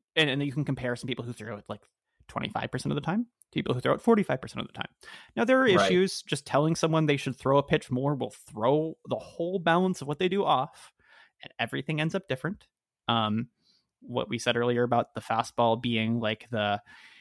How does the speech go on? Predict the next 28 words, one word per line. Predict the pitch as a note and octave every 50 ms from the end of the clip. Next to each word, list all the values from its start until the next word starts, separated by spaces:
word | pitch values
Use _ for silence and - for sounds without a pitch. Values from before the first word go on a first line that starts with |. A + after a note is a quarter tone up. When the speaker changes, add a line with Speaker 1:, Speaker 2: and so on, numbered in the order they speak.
| _ _ _
Speaker 1:
the | - C3 A#2 A#2 - _ _ -
pitch | - B3 - - - - - - _ -
that | B2+ C3 A#2+ A2+ - -
kind | - - C#3 C3
of | B2+ A#2+
just | - C3 - -
gets | - C3 - -
blamed | - B2 A#2+ C3 C3 C3+ C#3 D3+
for | - - D#3+ D#3 -
everything | D3+ D3 - D#3+ E3 D3+ - E3 D#3 C#3+
results-wise | B2+ C3 - - B2 - - - - D#3 D#3 D#3+ E3 D3+
'cause | - C3+ A#2+ -
you | A#2+ G#2+
have | - - A#2 A2+ -
to | - C#3
throw | - D3+ D3+ D3+
it | C#3+ -
ba-, | D#3 D3+ - _ -
when | - - F3 D#3+
you're | D#3+ D#3+
behind. | D3 D3+ C#3+ D#3+ D#3 D#3+ D#3 C#3+ - _ _ _ _ _ _ _ _
If | - B2 A#2+ - -
you | C#3+ B2+ -
can't | - - - - C3 C3+ C3 - - -
command | - - B2+ A2 G2+ F#2+ G#2 G#2+ G#2 G#2+ A2+ A#2+ C3 C#3+ C#3+
your | D3+ D#3 D3
breaking | D#3+ D#3+ E3 - F3+ F3+
pitches | F3 - G3 - - - D#4 - - - -